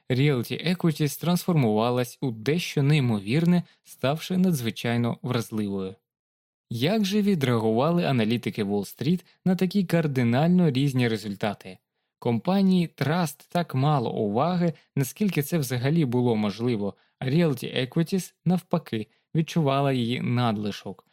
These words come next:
У тисяча дев'ятсот шістдесят восьмому році курс акцій останньої стрімко зріс із десяти до тридцяти семи цілих сімдесяти п'яти сотих, а ринкова вартість варантів — із шости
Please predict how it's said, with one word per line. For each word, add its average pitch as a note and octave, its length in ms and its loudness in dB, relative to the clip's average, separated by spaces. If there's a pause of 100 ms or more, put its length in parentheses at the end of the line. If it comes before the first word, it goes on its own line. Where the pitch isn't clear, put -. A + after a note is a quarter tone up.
(260)
У A#2+ 80 -2
тисяча G3+ 460 0
дев'ятсот A#2+ 340 0
шістдесят A2 400 -4
восьмому G#2+ 640 -2
році F3 380 0 (180)
курс G3+ 340 -2 (100)
акцій A#2+ 440 -4
останньої E3+ 640 2
стрімко E3+ 480 0
зріс G#2+ 420 -4 (240)
із C3 160 0
десяти A2+ 560 -2 (220)
до E3 240 2
тридцяти C3+ 720 -4
семи G#2+ 460 -4
цілих F#3+ 460 0
сімдесяти D#3+ 720 0
п'яти A2+ 400 -4
сотих, G#2 600 -8 (300)
а A#2 100 0
ринкова A#2 440 0
вартість G#2 520 -6
варантів — E3 540 0 (280)
із D3+ 220 -2
шости D#3+ 600 -4